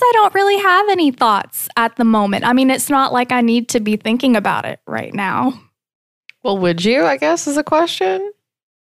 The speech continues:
Speaker 1: Yeah, I mean, like, I would definitely marry someone. I've always seen myself, so, um, I am, c-, I do,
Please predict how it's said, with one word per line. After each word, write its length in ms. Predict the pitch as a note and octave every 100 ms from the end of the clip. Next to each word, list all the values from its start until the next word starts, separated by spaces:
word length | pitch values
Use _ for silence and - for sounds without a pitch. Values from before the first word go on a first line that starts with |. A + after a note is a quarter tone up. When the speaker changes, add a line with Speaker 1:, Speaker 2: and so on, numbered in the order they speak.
| _ _ _ _ _
Speaker 1:
Yeah, 520 | A4+ F#5+ G5 A#4+ C4 -
I 60 |
mean, 220 | F#4+ A4+ A4
like, 240 | A4 A4
I 140 | F4+ B4+
would 120 | E5
definitely 540 | E4+ C#4+ - C4 A#3+ A#3
marry 320 | G#3 G#3 G#3
someone. 320 | A3 B3+ C#4
I've 140 | C#4+ F#4
always 280 | A4 B4 A#4+
seen 240 | - E4+
myself, 560 | D#4+ D4+ D#4 C4 B3+ - E3
so, 460 | - D#4+ D#4 D4+ - - - _ _ _ _ _ _ _
um, 480 | D#4 D4 C#4+ C#4 - _ _
I 320 | D#4+ G4 A4 E4+
am, 540 | C#4 C#4+ C#4+ C#4 C4+ - _ -
c-, 160 | C4+ -
I 140 | D4 F4+
do, 400 | E4 D4 C#4+